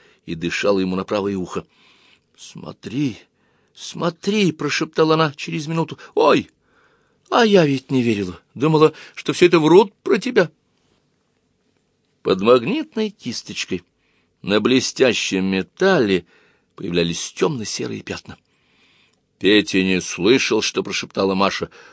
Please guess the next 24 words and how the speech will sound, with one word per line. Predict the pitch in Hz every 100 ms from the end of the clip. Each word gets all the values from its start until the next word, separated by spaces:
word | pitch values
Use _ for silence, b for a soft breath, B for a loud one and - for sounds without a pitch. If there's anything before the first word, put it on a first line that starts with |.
| B
он | 82
был | 76
слишком | 76 - 80 151 165 - 135 b b b
озабочен. | - 87 82 87 - 85 - _ _ _ _ _ _ _ _ -
Труба | 123 147 147 220 226
под | 117 104
самой | - 110 107 110
ручкой | 117 - -
была | 98 98
очень | 90 98
захватана. | 87 90 - 92 82 - 165 - _ _ _ B B B
Множество | - 85 123 190 185 - 202
отпечатков | 185 180 196 185 196 170
пальцев | - 165 180 - 180 - B B
накладывались | 101 139 160 104 135 147 143 151
друг | 117 151
на | 156
друга, | 139 147 139 123 B B
сливались | - - 101 98 98 -
в |
одно | 90 90
большое | 90 - - 135 156 139
неровное | 131 117 117 113
пятно. | 113 117 101